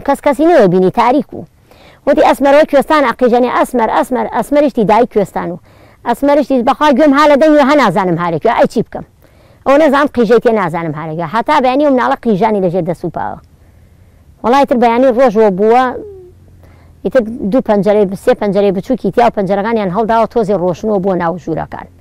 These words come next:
ناو لۆفەکە تۆزێ ڕۆشنەوە بووە. ئیتر تا سعات دوانزەی نیوەڕۆی مە چاوەڕێی نانمان، نان و خواردنمان بۆ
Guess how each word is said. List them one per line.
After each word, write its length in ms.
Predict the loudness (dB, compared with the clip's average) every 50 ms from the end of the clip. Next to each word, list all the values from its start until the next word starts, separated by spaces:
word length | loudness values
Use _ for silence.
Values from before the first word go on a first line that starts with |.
| _ -20 -20 -20 -20 -14 -6 -2
ناو 120 | 0 2 2
لۆفەکە 280 | 2 0 0 -2 -2 -2 0
تۆزێ 220 | 0 0 0 0 0 0
ڕۆشنەوە 400 | -2 -4 -4 -4 -6 -4 -4 -4 -4 -4
بووە. 180 | -6 -8 -10 -12 -20 _ _ -20 -20 -20 -20 -12 -8 -4
ئیتر 140 | -2 -2 0 0
تا 120 | 0 0 0 0
سعات 200 | 0 0 2 2 2
دوانزەی 420 | 2 0 0 0 0 2 2 4 4
نیوەڕۆی 280 | 4 4 2 2 2 0 0
مە 60 | 0 2
چاوەڕێی 300 | 2 4 4 4 4 4 4
نانمان، 300 | 4 4 4 2 2 2 2 0 0
نان 120 | 2 0
و 40 | 0 0
خواردنمان 440 | 2 2 2 4 2 2 0 0 -2 -2
بۆ 60 | -4